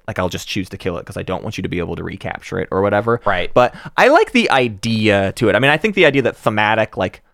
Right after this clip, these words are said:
Speaker 1: people exist, you know, there are leaders. I love what P O K gave us, like,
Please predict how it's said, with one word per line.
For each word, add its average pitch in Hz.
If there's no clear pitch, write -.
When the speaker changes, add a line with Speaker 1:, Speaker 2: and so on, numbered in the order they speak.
Speaker 1:
people 110
exist, 107
you 117
know, 101
there 101
are 98
leaders. 101
I 156
love 208
what 160
P 135
O 107
K 104
gave 92
us, 90
like, 95